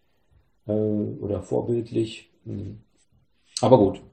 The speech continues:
ähm, es kostet irgendwie fünf Euro oder so, äh, ist eben nur als Kindle-Buch nutzbar und, ähm,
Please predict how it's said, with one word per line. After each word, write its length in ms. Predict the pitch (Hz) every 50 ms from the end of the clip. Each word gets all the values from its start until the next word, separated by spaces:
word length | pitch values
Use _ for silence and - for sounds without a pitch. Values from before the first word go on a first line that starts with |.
| _ _
ähm, 460 | - 113 113 117 117 113 113 117 113 -
es 140 | 107 104 -
kostet 340 | - 123 120 - - - -
irgendwie 540 | 113 113 104 104 104 107 107 107 107 107 104
fünf 220 | - - 117 -
Euro 300 | - - 117 113 120 127 127 120 120
oder 180 | 113 113 110
so, 360 | 104 107 110 110 110 110 - - _ _ _ _ _ _ _ _ -
äh, 420 | - 101 98 95 95 95 95 98 101 - - _ _ _ _ _ _ _ -
ist 140 | 120 113 - -
eben 340 | 110 107 107 107 107 104 104
nur 180 | 110 117 -
als 200 | 104 107 107 -
Kindle-Buch 1600 | - - 131 131 127 123 120 120 120 117 120 117 - _ _ _ _ _ _ _ _ _ _ - 110 110 117 120 120 - - - - _ _ _ _ _ _ _ _ _ _ _ _ _ _ _ _ _ _ _ _ _
nutzbar 880 | - 113 113 113 113 - - - 113 107 101 101 104 104 - - - -
und, 600 | 95 98 101 98 98 95 95 95 95 95 - -
ähm, 460 | 92 90 92 92 92 90 92 95